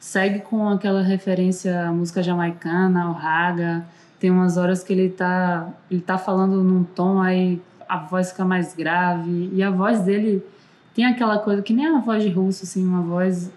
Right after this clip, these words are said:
russo passa pulso do Baiano System, uma voz de, de M C de, de raga, né? E uma coisa só que eu destacaria desse disco é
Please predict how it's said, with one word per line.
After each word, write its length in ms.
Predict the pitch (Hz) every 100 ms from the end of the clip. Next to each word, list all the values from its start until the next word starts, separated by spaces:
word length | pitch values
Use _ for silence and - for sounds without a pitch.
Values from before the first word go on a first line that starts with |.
| - -
russo 260 | 196 196
passa 260 | 180 185 175
pulso 440 | - 196 202 -
do 60 | 170
Baiano 260 | 170 170
System, 380 | 170 190 180 185
uma 160 | 175 180
voz 400 | 175 175 202 214
de, 380 | 220 214 202 185 - - - 214
de 400 | 175 190 190 185 196
M 180 | 196
C 200 | 196 -
de, 400 | 190 202 202 190 180 - - -
de 80 | 180
raga, 360 | 180 156 151 156
né? 200 | 160 175 - _ - _ _ _ _ _ _ -
E 760 | 185 185 185 185 180 180 180 175 - - - - -
uma 200 | 233 262
coisa 340 | - 226 226
só 180 | 214 220
que 100 | 202
eu 200 | 214 208
destacaria 960 | 180 170 196 - - 196 - 196 196 190
desse 260 | 185 185
disco 340 | 180 196 -
é 80 | 214